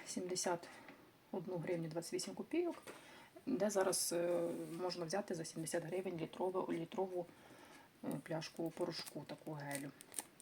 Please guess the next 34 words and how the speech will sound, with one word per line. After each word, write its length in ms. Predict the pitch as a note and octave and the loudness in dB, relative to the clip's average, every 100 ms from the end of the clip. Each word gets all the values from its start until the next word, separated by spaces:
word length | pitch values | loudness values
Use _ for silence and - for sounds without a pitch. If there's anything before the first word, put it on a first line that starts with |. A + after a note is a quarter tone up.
| - - - - | -20 -18 -8 -6
Тому 200 | - F#3+ | 0 4
вирішила 440 | A3+ E3+ G#3 - E3 | 6 4 2 -2 -2
не 100 | D#3+ | -2
відмовлятися 540 | D#3+ - A#3+ E4+ - | -4 2 4 4 4
від 60 | A#3+ | 0
пропозиції 580 | A#3+ A#3 G#3+ A3 F4+ - | 0 0 0 0 -2 0
і 80 | A3+ | 0
взяла 260 | G3+ E3+ | 0 -2
ще 180 | - F3 | 0 -4
дві 160 | D#3+ E3+ | -2 -8
штучки. 480 | - - - - - - - - - - - - - - - - | -8 -8 -10 -10 -12 -12 -14 -14 -12 -12 -12 -14 -16 -18 -18 0
І 160 | C#4 D#4 | 8 10
ще 220 | - B3+ | 10 8
була 240 | G3 G3+ | 8 6
тоді, 320 | F#3 F3+ F3+ E3 - G#3 | 6 4 4 2 0 0
на 120 | G3+ | 0
той 320 | - G3 F3 | 6 8 8
момент, 300 | F#3+ F#3 E3 | 6 4 2
коли 160 | - E3+ | 4 4
я 60 | |
робила 260 | E3+ E3 E3+ | 6 6 6
замовлення, 720 | E3+ E3+ E3 D#3+ D#3+ D#3 D3+ - - - - | 6 4 2 2 4 4 2 -4 -16 -18 -8
також, 480 | - D#3+ - D#3+ - - | -2 -2 0 0 0 0
е, 220 | E3+ E3+ E3+ | 2 2 4
і, 240 | G#3+ - | 4 4
здається, 300 | G3 A3+ A3+ | 4 4 6
вона 200 | G#3+ G#3 | 4 4
ще 140 | - | 2
діє, 240 | G3+ C4 B3 | 4 8 6
вона 240 | G3 F#3+ - | 6 -2 -4
діє 320 | F#3 F#3+ F#3+ | -4 2 2
до 300 | E3 F#3 F3 - - | 6 6 6 -6 -6
кінця 280 | F#3 E3 F3+ | -2 2 2
січня. 560 | - D#4 - D4+ C#4+ | 8 6 8 10 10